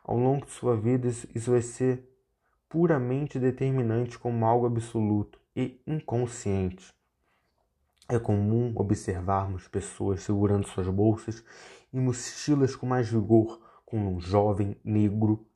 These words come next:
entra em um ônibus. E por isso essa necessidade de estarmos sempre policiando-se em relação à nossa reflexão e nosso comportamento conosco e com o outro.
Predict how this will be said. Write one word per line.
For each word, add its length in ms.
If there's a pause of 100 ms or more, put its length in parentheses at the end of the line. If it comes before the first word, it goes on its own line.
(120)
entra 320
em 60
um 180
ônibus. 500 (960)
E 80
por 260
isso 240
essa 180
necessidade 800
de 120
estarmos 460
sempre 520 (720)
policiando-se 1400 (420)
em 80
relação 580
à 40
nossa 340
reflexão 640
e 40
nosso 220
comportamento 840 (1120)
conosco 1080 (1160)
e 80
com 200
o 280
outro. 500